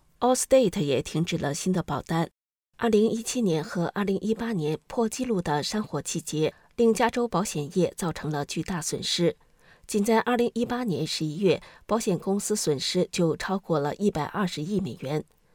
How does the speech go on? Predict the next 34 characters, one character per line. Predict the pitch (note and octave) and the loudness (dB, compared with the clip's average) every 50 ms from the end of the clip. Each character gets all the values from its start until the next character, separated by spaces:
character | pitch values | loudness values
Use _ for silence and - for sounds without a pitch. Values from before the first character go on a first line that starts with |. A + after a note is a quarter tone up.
| - - - | -20 -20 -14
从 | - - G#3 G#3+ | -2 0 4 4
那 | A3 F3+ | 4 4
时 | F3 - E3+ F3 | 4 2 0 0
起， | - - D#3+ D#3 - - | 0 0 -2 -2 -2 -2
取 | - - F#3 | -2 0 0
消 | F3 - A#3 B3 | 0 0 -2 -2
保 | - E3+ C3+ C3 | 0 -2 -2 -2
单 | - F3+ F#3+ F#3 | -2 -2 -2 -2
的 | D3 E3 | -2 -4
数 | - - D3+ D3+ | -2 -2 -2 0
量 | D#3+ D#3 C#3+ C#3 | 0 0 -2 -2
开 | - - - E3+ | -4 -4 -6 -6
始 | - - | -6 -6
增 | - - D#3 D#3 | -6 -4 -4 -4
加。 | D3 - F#3 E3+ E3 - _ _ _ _ _ - - - - - | -2 0 0 0 -2 -2 _ _ _ _ _ -20 -20 -20 -20 -12
二 | - - B3+ | -2 -2 0
零 | A#3+ B3+ B3 | 0 0 0
一 | A3 C#4 B3+ | 0 -2 -4
九 | - G3 D#3 D#3 | -2 -4 -4 -4
年， | C#3+ D3+ D#3+ D#3+ - _ _ _ - | -2 -2 -2 -2 -4 _ _ _ -10
全 | - - F#3+ G3+ | -2 0 0 2
州 | G#3 B3 B3 | 2 0 2
有 | A3+ F#3 D#3 - - | 4 4 2 2 2
二 | - G#3 F#3 | 2 0 0
十 | - F3 | 0 0
三 | E3 - - G#3 G#3+ A3 | -2 0 0 0 0 4
万 | G#3 D#3+ C3+ D3+ | 4 4 4 2
四 | - - F#3 - | 2 0 -2 -2
千 | - - G#3+ A3+ | -2 -4 -4 -4
起 | - - - D3 C3 | -4 -4 -4 -4 -4
取 | - - C3+ | -4 -6 -6
消 | - - C#3 E3+ | -4 -4 -4 -4
保 | - B2 A#2 | -4 -8 -10
单。 | - - C#3+ D#3+ D#3+ | -6 -4 -2 -2 -2